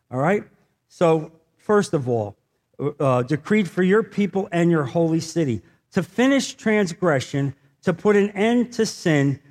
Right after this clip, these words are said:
to atone for wickedness. There's only one person in the history of the world that allows atonement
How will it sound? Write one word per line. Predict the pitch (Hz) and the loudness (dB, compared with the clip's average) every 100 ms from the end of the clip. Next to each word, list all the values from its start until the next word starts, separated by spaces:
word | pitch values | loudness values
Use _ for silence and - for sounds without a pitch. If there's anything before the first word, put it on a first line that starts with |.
| _ | _
to | - 175 | -2 0
atone | 165 - 185 185 | 0 0 0 0
for | 170 165 | 0 -2
wickedness. | 156 143 127 101 90 - _ _ | 0 -2 -4 -8 -10 -14 _ _
There's | 190 202 | -2 2
only | 247 240 | 2 2
one | 220 233 277 285 | 2 4 4 2
person | - 262 254 - 143 | 0 0 0 0 -4
in | 160 196 | 0 2
the | |
history | 185 220 - 233 | 2 0 0 2
of | 214 | 2
the | |
world | 208 208 190 139 - _ _ | 4 4 4 2 -2 _ _
that | 180 185 | 0 2
allows | 190 196 208 190 | 4 4 2 0
atonement | 180 - 202 202 196 196 | -4 0 2 4 4 2